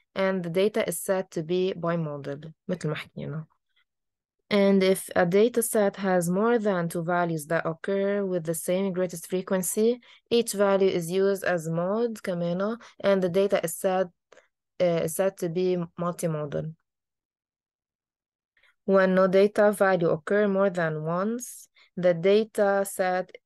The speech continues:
is, uh, is, uh, said to have no mode. إذا ما كان عنا ولا رقم متكرر، بنكتب no mode. Note, Do not say that the mode is zero.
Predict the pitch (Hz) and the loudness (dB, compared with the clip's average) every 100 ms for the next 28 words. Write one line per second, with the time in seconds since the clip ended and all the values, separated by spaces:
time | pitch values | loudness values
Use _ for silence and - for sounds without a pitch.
0 | - 180 180 - 175 160 156 - 175 165 | -8 -6 -6 0 2 2 0 0 -2 -2
1 | 165 165 156 151 151 147 147 147 - 196 | -4 -2 0 -2 -4 -6 -6 -8 -4 0
2 | 202 - 180 170 180 180 170 170 185 175 | -2 -2 -6 -2 0 0 0 2 2 2
3 | 151 147 147 - - _ - 175 180 175 | -2 -6 -10 -20 -20 _ -6 0 2 4
4 | 202 226 214 185 160 165 165 165 165 185 | 4 2 0 0 0 0 0 0 2 4
5 | 202 180 170 175 - 170 156 156 156 - | 4 2 0 -2 -2 -4 -4 -6 -6 -2
6 | 170 151 160 208 247 _ _ _ _ _ | -2 0 0 0 -2 _ _ _ _ _
7 | - 175 180 190 - 190 170 160 175 180 | -2 0 2 0 2 2 2 0 2 4
8 | 190 190 180 160 147 147 - - _ _ | 4 4 2 0 -4 -10 -20 -20 _ _
9 | _ - 202 202 160 - - _ _ _ | _ -2 2 2 0 -6 -20 _ _ _
10 | 175 180 180 214 - - 220 208 202 170 | -4 0 2 0 -4 0 2 4 0 0
11 | 180 170 160 170 180 180 175 156 156 175 | 0 0 -2 -2 -2 -4 -6 -10 -6 0
12 | 165 151 | 0 0